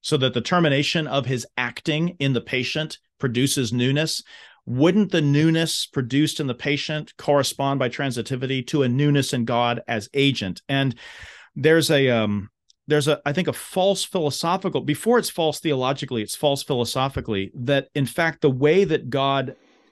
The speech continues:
acts is similar to the way that I act. I'm a potential actor. I can potentially be a walker, but I'm not currently a walker. But if I actually become a walker by getting up and, you know, moving about, then what I'm doing is I'm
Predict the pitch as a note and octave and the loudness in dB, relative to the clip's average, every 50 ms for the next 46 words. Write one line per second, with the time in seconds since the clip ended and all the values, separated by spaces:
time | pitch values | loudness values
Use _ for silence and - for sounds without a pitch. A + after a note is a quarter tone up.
0 | _ _ _ _ _ - D#3+ D#3 C3+ A2 G2+ G2+ - - - - - - - - | _ _ _ _ _ -4 -2 0 0 -2 -2 -4 -8 -10 -10 -10 -10 -10 -12 -16
1 | _ _ _ _ _ _ _ _ _ _ _ - D3 D3+ D3+ D3 C#3+ C#3 A#2+ - | _ _ _ _ _ _ _ _ _ _ _ -2 0 4 4 4 4 2 0 -2
2 | - - - G3+ G3 F#3 F3+ D#3+ - - D3+ D3+ C#3+ C#3+ C#3 C3 B2+ - - D3 | -2 -2 -2 0 0 0 0 0 0 -2 -2 -2 0 0 0 -2 -4 -4 -2 -2
3 | D3 D3+ C#3 A#2+ A2 G2 F#2 G2+ - - - - E3 G3 G3+ F#3+ G3 E3 - - | -2 -2 -2 -2 -4 -4 -6 -8 -10 -10 -6 -2 0 0 0 0 -2 -4 -8 -4
4 | - F3+ F3+ F3 - - C#3+ - - C3 B2 A#2+ - - E2+ C2+ - - - C3+ | -2 -2 -2 0 -2 -2 -4 -4 -4 -6 -6 -6 -8 -10 -12 -12 -8 -4 -4 -2
5 | C#3 - D3 B2+ - B2 - - - F#3 G3 - - F3+ D#3+ D3 C3 C3+ C3 A#2+ | -2 -2 -4 -4 -6 -8 -6 -4 -4 -2 -2 -2 -2 0 0 0 2 2 2 2
6 | A2+ A#2+ A#2 A#2 A2+ - - D#2 - - A2+ A#2 C3+ B2 - - - D3 C#3 B2+ | 4 2 2 0 0 -4 -8 -8 -6 -4 -2 -2 -2 -2 -4 -4 -2 0 0 0
7 | - B2 A#2 G#2+ G2+ A#2 A#2 A#2 A#2 - F#2+ F2 A#2+ A#2+ C3 - C#3 B2+ C3 - | -2 -2 -2 -2 0 0 0 -2 -2 -4 -6 -4 -2 -2 -2 -2 -2 -2 -2 -2
8 | E3+ F3 F3 - - E3+ D3+ C3+ A#2+ B2 - C#3+ C3+ B2 A2+ A#2 C3 B2+ A#2+ - | -4 -4 -4 -4 -4 -4 -4 -2 -4 -4 -4 -2 -2 0 0 2 2 2 0 -2
9 | - D#2 D2+ F#2+ - _ _ - G#2+ G2+ G#2 E2+ F2 A2+ A2+ B2+ B2+ A#2 A2 A2+ | -4 -6 -6 -6 -8 _ _ -4 -2 -2 -2 -4 -6 -4 -2 -2 0 0 0 0
10 | A#2 - G#2+ F#2+ F#2+ F2+ G2 G2 A2+ A#2 A#2 G#2 F#2 G2+ A#2 C3 B2 B2 A2 G2+ | 0 -2 -2 -4 -4 -6 -8 -10 -6 -4 -2 -2 0 2 2 2 2 2 0 0
11 | F#2+ A#2 A2+ F#2 D#2+ - - - - - - - - - - - _ _ - C3 | 0 0 0 0 -2 -6 -10 -16 -20 -20 -20 -20 -20 -20 -20 -20 _ _ -2 0
12 | C#3+ E3+ E3+ E3 D#3+ D#3 C#3+ - - - - _ _ _ _ _ _ - D3 D3 | 2 4 4 4 2 2 0 -2 -6 -14 -20 _ _ _ _ _ _ -2 0 2
13 | F3 F#3+ G3 F3 D#3+ C#3+ C3 F3+ G#3+ G#3 F#3+ D#3+ D3 C#3 C#3 B2 A#2+ - - _ | 4 4 4 2 2 2 4 4 4 4 2 2 2 0 0 -2 -4 -10 -12 _
14 | - C#3+ C#3+ C#3+ C#3 C#3 C#3+ | -4 -2 -2 0 -2 -2 -4